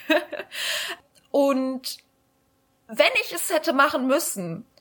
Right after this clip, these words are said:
dann hätte ich zumindest versucht, das Spektrum zu bedienen und nicht vier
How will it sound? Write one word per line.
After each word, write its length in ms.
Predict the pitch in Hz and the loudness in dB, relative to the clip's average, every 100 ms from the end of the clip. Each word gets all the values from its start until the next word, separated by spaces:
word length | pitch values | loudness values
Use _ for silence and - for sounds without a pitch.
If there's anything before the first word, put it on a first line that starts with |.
| _ _ _ - | _ _ _ 2
dann 140 | 247 | 2
hätte 180 | 349 320 | 2 -4
ich 140 | - | -6
zumindest 640 | - 262 269 359 339 - - | -6 -2 -2 -2 -4 -6 -4
versucht, 560 | 285 - 262 277 - _ | -4 -4 -8 -8 -10 _
das 200 | - 240 | -4 -2
Spektrum 800 | - - 233 - - 190 175 165 - _ _ _ _ _ _ _ | 0 0 0 -2 0 2 2 -4 -14 _ _ _ _ _ _ _
zu 180 | - 240 | -4 -2
bedienen 560 | 185 185 175 165 160 185 _ _ _ _ | -2 -2 -2 -4 -6 -12 _ _ _ _
und 320 | - 233 226 - - - - | 2 4 2 -2 -20 -20 -10
nicht 840 | 208 233 277 - - - - - _ | 2 4 4 2 -8 -14 -16 -18 _
vier 580 | - - - 294 285 | -14 -14 -12 -6 2